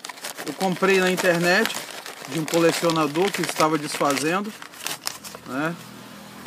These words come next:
E mais pra frente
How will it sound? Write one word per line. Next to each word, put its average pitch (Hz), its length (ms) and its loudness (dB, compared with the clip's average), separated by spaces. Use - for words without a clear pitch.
E 147 640 4
mais 165 240 2
pra 165 140 2
frente 160 560 0